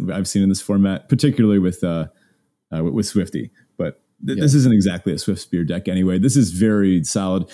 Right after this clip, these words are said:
Speaker 1: And I think we were on a little bit of training wheels here. Like, I think our, our seat was open. We got Blazing Hellhounds. Um,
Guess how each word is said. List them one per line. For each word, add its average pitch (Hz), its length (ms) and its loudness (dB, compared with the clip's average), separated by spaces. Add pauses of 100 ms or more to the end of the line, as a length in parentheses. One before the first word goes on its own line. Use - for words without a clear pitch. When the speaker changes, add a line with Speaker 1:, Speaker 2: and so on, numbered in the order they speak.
Speaker 1:
And 165 100 -2
I - 20 0
think 220 180 2
we 196 100 2
were 170 140 0
on 160 60 0
a 143 60 2
little 147 180 4
bit 165 80 2
of 147 80 -2
training 156 280 0
wheels 147 240 2
here. 156 100 0
Like, 123 160 2
I 110 80 0
think 123 200 0
our, 101 140 0
our 107 140 -2
seat - 240 0
was 104 160 2
open. 113 480 0 (240)
We 117 80 4
got 143 220 0
Blazing 110 280 4
Hellhounds. 95 580 0 (380)
Um, 87 500 -2